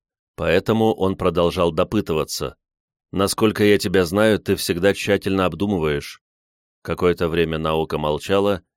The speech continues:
не зная, что сказать. Она смотрела в окно, обращённое на север,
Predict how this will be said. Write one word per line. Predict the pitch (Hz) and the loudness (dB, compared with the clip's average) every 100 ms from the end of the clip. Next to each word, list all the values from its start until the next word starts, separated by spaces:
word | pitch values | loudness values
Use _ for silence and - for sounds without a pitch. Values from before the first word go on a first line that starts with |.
| - | -6
не | 95 98 | -2 0
зная, | 85 87 82 | 0 0 0
что | - 85 | -2 -6
сказать. | - 90 80 71 - _ _ _ _ _ _ | -2 -4 -2 -6 -8 _ _ _ _ _ _
Она | - 87 117 | -4 0 0
смотрела | - 113 107 104 95 | 0 0 2 4 4
в | 80 | 2
окно, | 80 92 104 | -2 -2 0
обращённое | 82 80 80 - 87 82 80 | 0 -2 -4 -2 -4 -2 -4
на | 82 | -4
север, | 82 90 71 71 | -4 -4 -4 -6